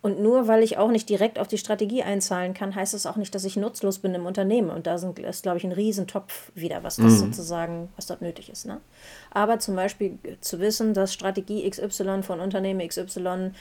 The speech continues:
Speaker 1: für die I T dieses und jenes bedeutet, ne? Und Digitalisierung hier und Cloud-Strategie und weiß nicht was, das sind ja alles Dinge, die sind wichtig zu wissen für die I T und was das bedeutet für meine tägliche Arbeit. Und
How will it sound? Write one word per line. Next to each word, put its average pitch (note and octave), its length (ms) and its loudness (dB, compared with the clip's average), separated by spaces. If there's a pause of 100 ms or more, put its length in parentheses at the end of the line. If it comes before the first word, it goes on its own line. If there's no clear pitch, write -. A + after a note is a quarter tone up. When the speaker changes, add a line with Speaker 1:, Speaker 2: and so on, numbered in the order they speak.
(260)
Speaker 1:
für G#3+ 220 2
die G3+ 100 2
I F#3+ 160 6
T G3+ 240 -2
dieses G3+ 360 0
und F#3+ 140 -2
jenes A3+ 280 4
bedeutet, - 440 -8
ne? B3 160 0
Und F#3+ 140 -4
Digitalisierung G3 720 2
hier A3+ 380 4
und F3+ 220 -2
Cloud-Strategie G3 640 0
und F#3+ 100 -4
weiß B3 180 0
nicht A3+ 140 -4
was, D#3+ 160 -2
das F#3 120 -2
sind G#3 140 -2
ja F#3+ 140 0
alles G#3 240 -2
Dinge, G#3 200 0
die E3+ 140 -2
sind E3+ 220 -8
wichtig F#3+ 280 -6
zu D#3 140 -10
wissen F3+ 460 -6
für - 100 -10
die E3+ 120 -4
I C#3+ 120 -4
T G#3+ 400 -4 (380)
und F3+ 180 -6
was F3 160 -2
das F#3 160 -4
bedeutet E3 460 -6
für E3 60 -10
meine D#3 200 -8
tägliche D#3+ 300 -10 (140)
Arbeit. D3 420 -10 (120)
Und D3+ 120 -12